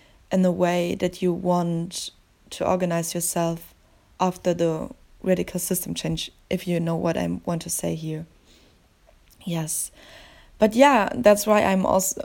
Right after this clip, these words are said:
also so happy to be part of Ende Gelände. I think it's, uh, I think these analyses, um, s-,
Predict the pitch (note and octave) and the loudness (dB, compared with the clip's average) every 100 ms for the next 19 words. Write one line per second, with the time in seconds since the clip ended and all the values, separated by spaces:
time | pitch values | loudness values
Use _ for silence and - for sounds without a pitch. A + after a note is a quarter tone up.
0 | - - G#3+ A3 G3+ F#3+ G3 G3+ G3 G3 | -8 2 2 4 0 2 2 4 2 -2
1 | F#3+ - F#3 F#3+ - F#3+ F#3 F#3 - F3+ | -4 -4 -2 -4 -2 0 0 -2 -2 -2
2 | F3+ E3 D#3+ D#3+ D#3+ D#3+ - - - - | -2 -2 -4 -2 -4 -6 -10 -20 -20 0
3 | F3+ F3+ G3+ G3 F#3+ - - - - F3+ | 0 4 2 2 0 -2 -6 -2 2 2
4 | F3 E3+ - - F3 F3+ A#3+ A#3 - F#3 | 2 -2 -6 -2 -2 2 2 2 0 -4
5 | F3+ - F#3+ F3+ F3+ F3+ F3+ - F3+ E3 | -2 -2 0 2 0 -2 -6 -2 -2 -2
6 | E3 E3+ F#3 - - - | -4 -4 -8 -8 -8 -8